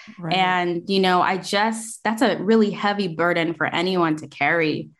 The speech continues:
Speaker 2: And, you know, yeah, even, like, racism, like, that seven-year-old girl, like, did she have a gun on her? No.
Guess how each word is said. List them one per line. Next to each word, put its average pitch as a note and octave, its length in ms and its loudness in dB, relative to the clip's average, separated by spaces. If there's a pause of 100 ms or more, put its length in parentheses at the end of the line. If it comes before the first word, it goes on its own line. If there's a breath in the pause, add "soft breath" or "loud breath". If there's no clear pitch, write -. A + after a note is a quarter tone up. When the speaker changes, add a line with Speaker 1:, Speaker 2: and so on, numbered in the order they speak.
(160 soft breath)
Speaker 2:
And, E3+ 580 0
you F#3+ 120 -2
know, F3 300 2
yeah, C4 280 2
even, C#4+ 340 6
like, C4+ 200 2
racism, A3+ 600 2
like, G#3 200 2
that G3 220 -2
seven-year-old G3 580 2
girl, F3+ 300 2
like, E3 340 -2
did F#3 160 -6
she G3 200 -6
have F#3 220 0
a F3+ 60 -2
gun E3 220 -2
on G#3+ 160 2
her? B3 160 6
No. G#3+ 500 2